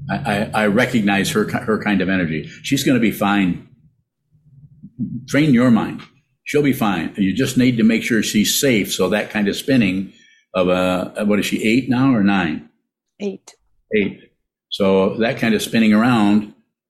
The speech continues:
Speaker 1: uh, will, will run its course. It needs to. She's a, she's a baby. So you can, you can allow her to do, but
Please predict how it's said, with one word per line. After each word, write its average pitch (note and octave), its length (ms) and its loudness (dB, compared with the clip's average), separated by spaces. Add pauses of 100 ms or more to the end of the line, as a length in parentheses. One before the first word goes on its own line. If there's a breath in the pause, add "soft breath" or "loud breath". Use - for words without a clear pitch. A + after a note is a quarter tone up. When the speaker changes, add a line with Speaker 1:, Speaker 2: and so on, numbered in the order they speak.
(100)
Speaker 1:
uh, G2 320 2
will, G#2+ 440 2
will G#2 420 0
run A2+ 200 0
its A#2+ 120 -4
course. C#3 340 2
It G2 80 0
needs - 240 2
to. G#2 100 2
She's F#2+ 220 0
a, G2 180 -2
she's G2 220 -2
a F#2 80 -2
baby. G#2 640 -2 (680)
So F#2+ 340 -4
you B2+ 100 -2
can, C#3 220 0
you C3+ 60 2
can C3 140 0
allow A2+ 340 2
her G#2+ 200 2
to G#2 140 -4
do, A#2 360 0 (280 loud breath)
but G2+ 280 -2